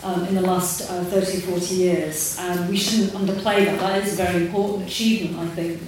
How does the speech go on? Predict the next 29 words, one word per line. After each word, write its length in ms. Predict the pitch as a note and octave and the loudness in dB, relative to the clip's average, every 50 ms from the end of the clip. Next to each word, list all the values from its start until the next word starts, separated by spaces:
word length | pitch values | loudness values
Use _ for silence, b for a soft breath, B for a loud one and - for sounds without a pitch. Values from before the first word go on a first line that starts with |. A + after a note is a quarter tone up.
| - E3+ E3+ | -10 -8 -8
um, 180 | E3+ E3+ E3 - - - - - - | -6 -6 -6 -8 -10 -12 -14 -14 -10
for 160 | - G#3+ G3+ | -6 -2 2
all 120 | G3+ G3 F#3+ | 4 4 6
my 220 | F#3+ F#3+ F#3+ F#3 | 4 4 4 2
complaints 560 | F#3 F#3 F#3 - F3 E3+ E3+ F3+ F3+ F3+ F3 | 0 0 -4 -6 -6 -6 -4 -4 -4 -2 -4
about 160 | E3+ E3 - - | -4 -4 -4 -2
political 340 | F#3 F3+ F3+ - F3 F3 | -2 -2 -2 -2 -4 -2
correctness. 380 | - F#3+ F3+ F#3 F3+ E3+ E3+ F#3 | 0 0 0 0 -2 -4 -4 -2
I 80 | F#3 F3+ | -2 0
do 140 | G3 G3 | 0 0
think 180 | G3 F#3+ E3+ E3+ | 0 0 -2 -2
on 60 | F3 E3+ | -2 -2
the 80 | F3 | 0
whole, 400 | E3+ G3 F#3+ F3+ E3+ E3+ E3+ B B B B B B | 0 2 2 4 4 2 0 B B B B B B
um, 300 | - E3+ E3+ E3+ E3+ F3+ F#3 E3+ | -8 -4 -2 -2 -2 -2 -4 -4
a 200 | F#3+ F#3 F3+ F#3+ | -4 -4 -2 2
large 260 | F#3 F#3+ F#3 F3+ F3+ - - | 2 4 4 2 0 0 0
part 260 | G3+ F#3+ F#3+ F#3 - | 0 0 0 0 -2
of 60 | - E3+ | -4 -4
it 80 | F3+ | -4
is, 100 | F#3+ - - - G3 | -4 -4 -4 -4 -4
has 180 | G3 F#3 - F3+ | -4 -4 -4 -2
been 100 | F3 F#3 | 0 0
welcome. 300 | F#3+ F#3+ F#3+ F#3+ - - D3 C#3+ C#3 B B B B B B B - | 2 2 0 -2 -4 -8 -10 -12 -14 B B B B B B B -4
Um, 200 | F#3 F#3+ G3 G#3 C4+ | 0 0 0 2 2
it's 200 | C4 B3+ C4 C4 | 2 6 8 10
also 500 | C4 C4 B3+ B3 A3+ G#3 G3 G3 G3 G3 | 10 10 10 8 8 8 6 6 4 2
repressed 680 | F#3+ G3 G#3+ A3 - - A3+ G3 F#3+ F3+ - - - - | 0 0 0 0 2 4 4 6 6 4 2 0 0 0
this, 580 | G3 F#3 F#3 F#3 F#3 - - - - - - | 0 2 2 2 2 2 2 0 -4 -8 -12